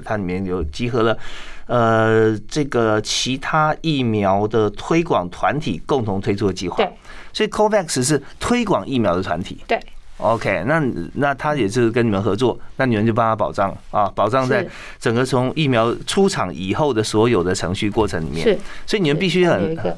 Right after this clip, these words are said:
Speaker 1: 很了解。
Speaker 2: 无偿机制。嗯。
Speaker 1: 啊，哈，哈，你们必须很了解说这个疫苗怎么做的。
Speaker 2: 对。
Speaker 1: 对不对？
Speaker 2: 是。
Speaker 1: 因为疫苗怎么做的这个部分啊，所有的情况它不能够让它出厂之后再出问题，因为这就不是你们保障的，
Speaker 2: 嗯。
Speaker 1: 对不对？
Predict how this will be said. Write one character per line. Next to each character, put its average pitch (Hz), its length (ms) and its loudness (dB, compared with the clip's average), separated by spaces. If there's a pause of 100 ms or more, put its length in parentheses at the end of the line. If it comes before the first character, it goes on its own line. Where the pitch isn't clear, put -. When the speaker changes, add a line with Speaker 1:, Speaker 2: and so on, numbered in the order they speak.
(140)
Speaker 1:
很 135 160 2
了 117 180 2
解。 - 140 -2
Speaker 2:
无 - 20 -4
偿 - 100 -10 (180)
机 226 140 -2
制。 214 280 0 (320)
嗯。 180 100 -2
Speaker 1:
啊， 127 140 2
哈， 117 160 4
哈， 113 140 4
你 131 100 4
们 196 100 2
必 233 100 0
须 208 120 0
很 139 80 0
了 127 120 2
解 151 160 0
说 139 160 2
这 143 60 0
个 151 80 4
疫 139 80 2
苗 110 160 4
怎 98 80 -2
么 87 80 0
做 98 180 4
的。 - 160 -6 (360)
Speaker 2:
对。 - 100 0
Speaker 1:
对 123 100 2
不 117 120 -6
对？ 139 140 0 (180)
Speaker 2:
是。 - 80 -2
Speaker 1:
因 185 40 4
为 - 280 -2
疫 196 160 4
苗 139 180 4
怎 123 100 0
么 110 140 4
做 135 220 2
的 104 280 4
这 104 140 0
个 135 60 2
部 131 160 0
分 113 180 2
啊， 95 160 2 (240)
所 147 180 0
有 120 240 4
的 110 240 2
情 110 220 -2
况 113 260 0
它 131 140 0
不 156 220 -2
能 113 200 2
够 113 440 4
让 135 180 -2
它 123 100 -2
出 131 200 -4
厂 104 140 0
之 104 100 0
后 104 80 4
再 107 120 0
出 104 160 0
问 98 140 2
题， - 240 -10
因 147 100 -2
为 143 60 2
这 139 140 0
就 123 80 -2
不 117 80 -4
是 113 100 0
你 98 100 0
们 90 120 0
保 87 120 0
障 80 220 -4
的， - 100 -10
Speaker 2:
嗯。 - 120 -16
Speaker 1:
对 107 100 2
不 104 80 4
对？ 92 80 -2